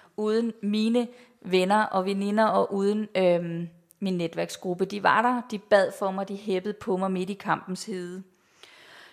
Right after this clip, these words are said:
De hjælper mig med at fokusere på Jesus, mens jeg løber og vakler og snubler og falder og slår knæene og rejser mig op igen og hinker videre.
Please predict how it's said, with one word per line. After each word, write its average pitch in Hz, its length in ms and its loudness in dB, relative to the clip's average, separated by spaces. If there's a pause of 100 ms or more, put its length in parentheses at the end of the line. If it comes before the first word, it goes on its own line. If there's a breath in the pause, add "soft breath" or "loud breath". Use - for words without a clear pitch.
(120 loud breath)
De 240 80 -6
hjælper 247 320 4
mig 254 140 -2
med 233 100 -4
at 226 100 -8
fokusere 226 560 -6
på 285 140 -10
Jesus, 202 480 -10
mens 202 220 -10
jeg 196 80 -6
løber 254 440 -4
og 190 260 -2
vakler 214 360 2
og 190 160 -2
snubler 233 600 0
og 175 440 0
falder 233 640 0
og 180 260 -6
slår 226 280 -2
knæene 214 580 -4
og 190 140 -4
rejser 208 300 -2
mig 208 120 -2
op 190 140 -2
igen 196 280 -4
og 202 60 -4
hinker 190 340 -4
videre. 180 380 -4